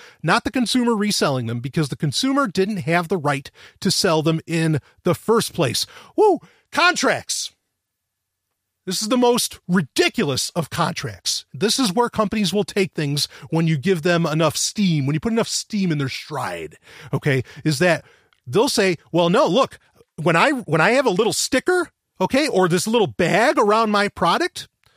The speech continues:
and if I say in those words, 'Hey, Jack, if you open this,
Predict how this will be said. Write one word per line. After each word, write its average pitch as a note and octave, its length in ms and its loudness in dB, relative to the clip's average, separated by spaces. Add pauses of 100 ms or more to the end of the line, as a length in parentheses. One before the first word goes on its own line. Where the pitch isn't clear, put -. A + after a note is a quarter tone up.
(640)
and F3 140 2
if E3+ 140 0
I A3 160 2
say D4 340 2
in C4 100 0
those A3+ 280 2
words, A3 460 0 (280)
'Hey, C#4 240 2
Jack, F3+ 420 0 (280)
if D#3 160 -4
you C4+ 180 4
open B3+ 300 2
this, D3+ 260 0